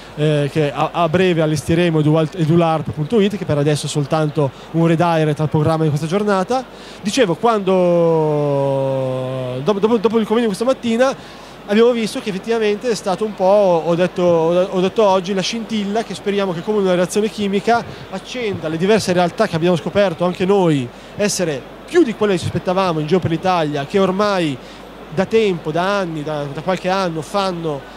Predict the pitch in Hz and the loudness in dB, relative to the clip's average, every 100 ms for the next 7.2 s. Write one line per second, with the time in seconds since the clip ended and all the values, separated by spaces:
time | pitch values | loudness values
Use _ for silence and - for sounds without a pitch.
0 | - 156 156 175 170 196 190 151 147 185 | -10 -6 -6 -6 -2 2 4 2 0 0
1 | 165 165 175 180 185 190 165 151 151 156 | 0 -2 0 2 4 4 4 2 0 -6
2 | 165 180 175 160 175 185 220 254 226 220 | 0 0 2 0 -2 2 2 2 0 2
3 | 254 - - - 190 226 202 180 262 254 | 0 0 -16 -6 -2 0 2 0 0 0
4 | 220 208 247 170 202 175 220 190 165 165 | 0 2 0 0 0 2 0 0 -2 0
5 | 214 220 175 196 147 170 165 160 160 170 | 2 2 2 2 2 0 0 -2 -4 -4
6 | 185 160 151 202 196 185 165 151 220 226 | -4 -4 -8 -8 0 2 2 -2 -6 -6
7 | - | -12